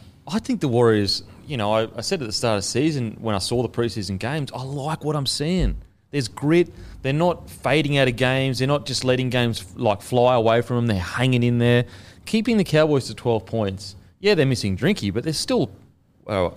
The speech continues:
you know, five minutes away from a grand final last year.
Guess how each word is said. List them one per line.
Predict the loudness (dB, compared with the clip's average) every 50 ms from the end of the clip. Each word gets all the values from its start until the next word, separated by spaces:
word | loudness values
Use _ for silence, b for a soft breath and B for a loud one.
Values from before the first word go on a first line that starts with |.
| -10 B B B B B B B
you | -2 -2
know, | -2 -2
five | -2 0 2 4 4 4 4 2
minutes | 0 -2 0 2
away | 2 2 2
from | 2 0 -2
a | -4 -2
grand | 0 0 2 2 2 0
final | -2 0 0 2 2 2 2
last | 2 0 0 -2 -4 -8 -10
year. | -8 -8 -8